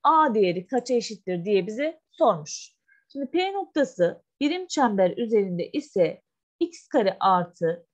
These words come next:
y kare eşittir bir denklemini sağlamak zorunda.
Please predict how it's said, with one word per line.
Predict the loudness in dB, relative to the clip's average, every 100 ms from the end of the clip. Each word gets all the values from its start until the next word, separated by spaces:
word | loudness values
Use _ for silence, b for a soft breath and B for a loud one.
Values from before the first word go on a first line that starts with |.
| _
y | -6 -2
kare | 0 0 -2
eşittir | -6 -8 -8 -8 -4
bir | -2 0
denklemini | 0 -2 -6 -6 -6 -8
sağlamak | -2 2 2 2 -2 -2
zorunda. | -2 -2 -2 -8 -12